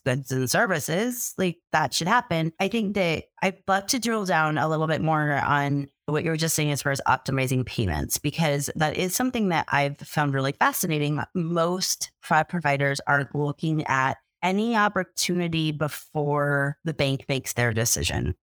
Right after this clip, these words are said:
Oftentimes it, it's post-authorization, as we call it, or maybe, you know, there are some,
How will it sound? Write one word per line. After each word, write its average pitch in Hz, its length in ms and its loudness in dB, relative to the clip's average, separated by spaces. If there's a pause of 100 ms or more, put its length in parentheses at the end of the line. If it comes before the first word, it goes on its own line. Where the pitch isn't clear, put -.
(380)
Oftentimes 151 640 0
it, 139 220 -2
it's 139 160 -4
post-authorization, 160 1040 0
as 190 140 0
we 175 120 -2
call 170 180 2
it, 165 140 0
or 254 100 0
maybe, 294 280 -2
you 240 200 -2
know, 202 120 0
there 175 180 0
are 160 180 2
some, 156 400 0